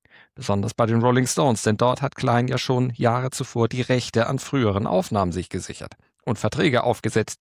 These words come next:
die Jahrzehnte später immer noch Folgen haben werden. Siebenundneunzig, da veröffentlicht die britische Band The Verve den Song Bittersweet Symphony. Ein Welthit, doch der Song basiert auf einem Sample einer orchestralen Version von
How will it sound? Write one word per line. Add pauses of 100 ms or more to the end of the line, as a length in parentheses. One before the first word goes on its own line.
(140)
die
Jahrzehnte
später (200)
immer
noch
Folgen
haben
werden. (920)
Siebenundneunzig,
da
veröffentlicht
die
britische
Band
The
Verve (680)
den
Song (180)
Bittersweet
Symphony. (420)
Ein
Welthit, (120)
doch
der
Song
basiert
auf
einem
Sample
einer
orchestralen
Version
von